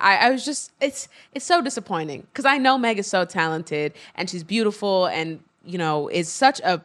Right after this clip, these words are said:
important staple in the rap community that I, I just wanted this album to be better.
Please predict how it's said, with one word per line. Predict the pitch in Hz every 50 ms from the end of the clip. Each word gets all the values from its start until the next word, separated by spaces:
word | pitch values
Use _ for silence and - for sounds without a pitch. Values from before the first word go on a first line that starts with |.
| _ -
important | 185 185 180 202 202 170 170
staple | 160 - 185 175 170 - 175 165
in | - 170 165
the | 160 151
rap | 156 160 156 151 -
community | - 170 160 165 160 156 151 151 147 143
that | 151 151 143 139 - -
I, | 151 147 -
I | - 151 151
just | 143 156 -
wanted | - 160 151 151 147 127
this | 147 143
album | - 113 170 254 247 240 233 226
to | - 214
be | 208 247 254 269 269 - _ _ _ _ _
better. | 349 359 269 180 147 156